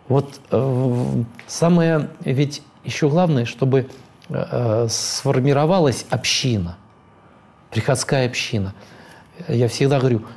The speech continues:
э, вот мы щас формируем эти общины. Не просто пришел, ушел,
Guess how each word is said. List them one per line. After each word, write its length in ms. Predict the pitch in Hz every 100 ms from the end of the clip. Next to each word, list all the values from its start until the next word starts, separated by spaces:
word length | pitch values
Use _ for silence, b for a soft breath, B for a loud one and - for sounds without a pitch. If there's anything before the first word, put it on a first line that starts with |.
| B -
э, 180 | 123
вот 420 | 123 117 123 117 120
мы 80 |
щас 200 | 139 139
формируем 600 | - 143 135 180 196 139
эти 200 | 101 92
общины. 580 | 107 107 - 131 98 101 B B B B -
Не 120 | 127
просто 360 | 135 226 226 117
пришел, 440 | - 131 220 160
ушел, 520 | 139 - 226 185 -